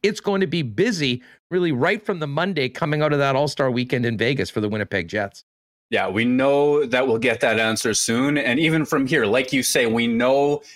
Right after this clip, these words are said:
Speaker 2: the game density is gonna be high. It's gonna be more like last season where they were playing roughly once every other night, ever so slightly more often than that.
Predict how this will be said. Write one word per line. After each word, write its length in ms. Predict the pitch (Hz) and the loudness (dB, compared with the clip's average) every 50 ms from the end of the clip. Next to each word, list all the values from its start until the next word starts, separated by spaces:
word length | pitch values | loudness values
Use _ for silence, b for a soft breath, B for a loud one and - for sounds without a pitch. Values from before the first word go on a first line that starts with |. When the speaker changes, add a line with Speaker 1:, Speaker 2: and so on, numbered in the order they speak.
| B B | B B
Speaker 2:
the 100 | 139 131 | -2 -2
game 420 | 110 92 - 131 131 147 165 160 | -2 0 0 0 2 2 2 2
density 520 | 123 131 123 127 123 - - 110 117 110 110 | 2 2 2 2 0 -2 -2 0 0 2 2
is 160 | 110 101 - | 0 0 0
gonna 240 | - 110 98 101 95 | -2 -2 -2 -2 -4
be 180 | 85 98 90 | -4 -6 -8
high. 380 | 85 - - 107 98 90 85 85 87 - | -8 -6 -2 0 0 2 0 0 -2 -4
It's 160 | 95 - - | -6 -4 -2
gonna 180 | 135 127 123 | 0 0 0
be 120 | 117 131 120 | 0 0 2
more 280 | 110 110 110 127 143 | 2 2 2 2 2
like 240 | 151 143 131 120 - | 2 2 0 0 0
last 320 | 123 117 117 117 110 - - | 0 2 2 2 0 0 -2
season 320 | 127 117 110 117 117 110 | -2 -2 -2 -2 0 0
where 100 | 110 107 | 0 2
they 80 | 110 107 | 2 0
were 120 | 107 104 | 0 -2
playing 420 | - - 127 120 120 120 117 117 B B B B B - | -2 -2 0 0 0 -2 -4 -6 B B B B B -2
roughly 460 | 120 139 143 143 143 - 160 147 135 | 0 2 2 0 0 0 0 2 2
once 320 | 131 127 131 131 127 - | 2 2 0 0 0 2
every 320 | 143 123 117 123 123 123 117 | 0 0 2 0 0 2 2
other 180 | 113 107 110 | 2 2 0
night, 220 | 110 127 135 127 123 127 | 0 2 0 0 0 0
ever 200 | 135 139 151 139 | 0 0 0 0
so 200 | - - 147 131 | 0 0 0 -2
slightly 320 | - - 156 151 165 139 | 0 0 0 0 0 0
more 220 | 135 135 135 156 180 | 0 2 2 2 2
often 260 | 190 180 - 127 113 | 2 2 0 -2 -4
than 100 | 104 101 | -2 0
that. 220 | 104 104 110 - | 0 0 -2 -2